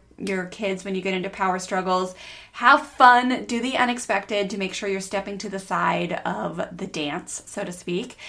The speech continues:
and then really start using win-win negotiation or peaceful conflict resolution. Make sure you grab that freebie, um, that is on today's show notes. And, um,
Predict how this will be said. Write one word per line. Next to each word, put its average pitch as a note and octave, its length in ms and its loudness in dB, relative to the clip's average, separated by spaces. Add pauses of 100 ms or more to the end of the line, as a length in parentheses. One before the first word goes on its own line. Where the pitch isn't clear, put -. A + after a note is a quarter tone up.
(240)
and G#3 160 0
then G#3 220 0
really G#3+ 220 0
start B3+ 300 -2
using A#3 460 -2
win-win G#3+ 540 -2
negotiation G3 800 -4
or G#3 80 -4
peaceful G3 460 -4
conflict F#3+ 440 -6
resolution. F#3 580 -4
Make F#3 140 -4
sure - 180 -6
you F#3+ 140 -4
grab F3+ 300 -4
that F3+ 200 -2
freebie, B3+ 580 0 (420)
um, G3 400 0
that F#3+ 180 -2
is F#3 100 -6
on G3+ 180 -4
today's G#3 300 -4
show G3+ 200 -4
notes. A3+ 520 -2 (120)
And, G3 560 -2
um, G3+ 420 -4